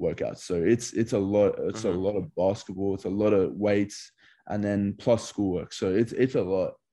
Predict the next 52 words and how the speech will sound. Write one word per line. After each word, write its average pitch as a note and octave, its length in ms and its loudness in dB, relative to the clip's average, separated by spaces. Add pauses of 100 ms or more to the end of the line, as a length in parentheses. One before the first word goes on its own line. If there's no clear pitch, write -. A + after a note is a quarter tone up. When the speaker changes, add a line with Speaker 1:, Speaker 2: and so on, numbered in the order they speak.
Speaker 1:
It's - 40 -8
Speaker 2:
Bro, A#2 100 4
Speaker 1:
a G#2+ 80 4
Speaker 2:
you're G2+ 100 4
Speaker 1:
lot. A2 160 4
Speaker 2:
nonstop. - 420 -2 (140)
You're, B2+ 260 2
Speaker 1:
Yeah. F#2 140 2
Speaker 2:
you're, A#2 200 0 (140)
mate, G#2 280 -2 (100)
at F#2+ 80 -14
the G2+ 80 -4
end G2+ 100 -6
of G2+ 60 -4
the F#2+ 60 -2
day, F#2 280 -2
the G#2 80 -8
student A2 480 -4
athlete F#2 380 -6
thing F2+ 180 -10
is, E2+ 440 -14 (120)
like, A#2 140 4
over F3 240 6
here, D#3 120 4
it's D3 280 -2
so D3 180 4
different A2+ 380 -2
to F#2 140 -8
fucking F#2 380 -12
over F2+ 140 -4
here. F2+ 220 -6
What, F#2+ 240 -2
when A2 140 -2
we A#2+ 60 -2
would A#2 120 0
train A#2+ 260 0
here, A2 240 2 (520)
I D3+ 120 8
was F3 160 6
one E3+ 100 4
of D#3 60 2
the D3+ 40 0
ones C#3 160 0
that - 60 -2
would - 120 -8
trade A#2 240 0
the G#2+ 60 -8
most. G#2+ 280 -2
I G#2 60 0
would G2+ 100 0
do G#2 160 -6
what? F2+ 180 -6